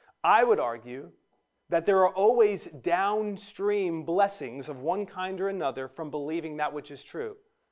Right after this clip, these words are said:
and that there are always downstream problems from believing that which is false. And if you see yourself as a sojourner and as a pilgrim,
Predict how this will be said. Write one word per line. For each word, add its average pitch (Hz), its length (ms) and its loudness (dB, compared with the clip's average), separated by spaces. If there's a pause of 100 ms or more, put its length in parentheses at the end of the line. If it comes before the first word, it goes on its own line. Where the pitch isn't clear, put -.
(320)
and 190 180 0
that 190 140 -4
there 190 160 0
are 170 160 2
always 175 800 2 (140)
downstream 175 840 -4
problems 139 880 2 (240)
from 160 160 -8
believing 156 480 -4
that 143 180 0
which 139 220 -8
is 113 80 -16
false. - 540 -6 (880)
And 165 100 -2
if 147 140 -6
you 190 140 -2
see 208 340 -6
yourself 208 480 -2
as 175 140 -8
a 180 40 -10
sojourner 185 680 -2 (340)
and 127 120 -10
as 135 100 -10
a 170 60 -14
pilgrim, 151 500 -6